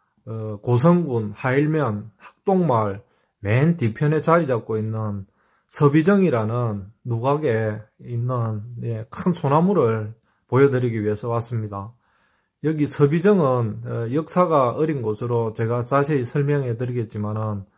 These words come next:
서비정 바로 대문, 살인문 앞에 이렇게 큰 소나무가 있습니다. 예, 서비정은 그 최우순 선생님의 넋을 기리기 위한 사당입니다. 최우순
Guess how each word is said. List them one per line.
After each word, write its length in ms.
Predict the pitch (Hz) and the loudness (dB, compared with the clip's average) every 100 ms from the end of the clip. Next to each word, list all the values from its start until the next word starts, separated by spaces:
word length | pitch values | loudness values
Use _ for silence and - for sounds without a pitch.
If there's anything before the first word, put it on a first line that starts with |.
| _ _ _ | _ _ _
서비정 800 | - - 131 151 175 175 160 165 - _ | -8 -2 0 4 4 4 2 -4 -14 _
바로 360 | 117 113 117 - | -4 0 0 2
대문, 400 | 113 123 147 139 | 2 4 2 0
살인문 500 | - 123 139 151 156 | -4 -2 0 0 0
앞에 460 | 165 165 117 110 | -2 -2 -2 -2
이렇게 320 | 117 127 123 117 | -4 -4 -6 -8
큰 400 | - 151 123 - _ | -6 -4 -4 -8 _
소나무가 480 | _ 120 123 160 139 | _ -2 0 0 -2
있습니다. 520 | 101 - 107 107 107 - _ _ _ _ _ _ | -4 -8 -14 -14 -16 -20 _ _ _ _ _ _
예, 160 | 131 120 | -4 -2
서비정은 920 | - 139 170 180 214 160 127 120 104 | -2 -2 2 4 4 4 2 0 -4
그 400 | - 127 120 117 - | -6 -4 -2 -4 -4
최우순 880 | - 165 202 208 214 208 196 180 190 _ | 2 4 4 2 2 4 2 -2 -6 _
선생님의 960 | - 135 123 156 151 120 127 120 104 113 | -12 -8 -4 -2 -2 0 0 0 -2 -2
넋을 440 | 151 - 180 170 | -2 2 2 2
기리기 380 | - 202 147 113 | 0 0 0 -2
위한 260 | 113 113 | -2 -2
사당입니다. 880 | 107 127 123 165 131 104 110 110 107 - _ _ _ _ _ | -4 -2 0 0 0 -4 -4 -6 -6 -12 _ _ _ _ _
최우순 920 | - 151 185 190 196 190 190 180 175 | 0 4 4 4 4 4 4 4 0